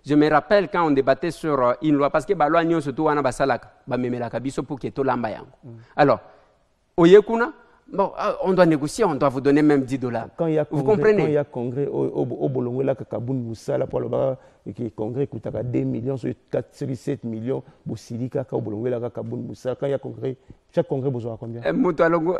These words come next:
Speaker 1: alongoli, mutu asilika ka eza nani? Ce sont
Speaker 2: Bino
Speaker 1: les membres du bureau.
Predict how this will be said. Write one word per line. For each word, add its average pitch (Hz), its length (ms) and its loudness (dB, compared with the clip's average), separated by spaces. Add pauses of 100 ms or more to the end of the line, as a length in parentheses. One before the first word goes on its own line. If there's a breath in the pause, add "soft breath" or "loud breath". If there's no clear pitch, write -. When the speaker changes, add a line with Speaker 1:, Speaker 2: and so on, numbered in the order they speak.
(140)
Speaker 1:
alongoli, 151 500 0 (120)
mutu 143 180 0
asilika 143 400 -4
ka 156 120 -2
eza 120 180 -4
nani? 117 160 -8
Ce 185 140 -8
sont 208 100 2
Speaker 2:
Bino 226 80 4
Speaker 1:
les 175 60 4
membres 160 280 0
du 127 120 -4
bureau. 180 260 0